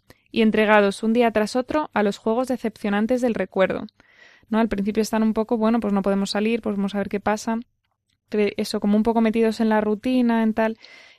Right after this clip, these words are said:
Eh, a-, la despedida de sus seres queridos, esa ta-, también impresiona, porque al principio dicen, "Bueno,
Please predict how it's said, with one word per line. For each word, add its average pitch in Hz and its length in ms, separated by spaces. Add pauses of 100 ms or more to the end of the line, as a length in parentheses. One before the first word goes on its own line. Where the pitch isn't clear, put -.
(140)
Eh, 208 200
a-, 196 220
la - 420
despedida 214 480
de 208 80
sus 214 180
seres 208 300
queridos, 220 480
esa 214 240
ta-, - 240
también 202 340
impresiona, 202 440
porque 202 160
al 185 40
principio 190 320
dicen, 202 240
"Bueno, 196 260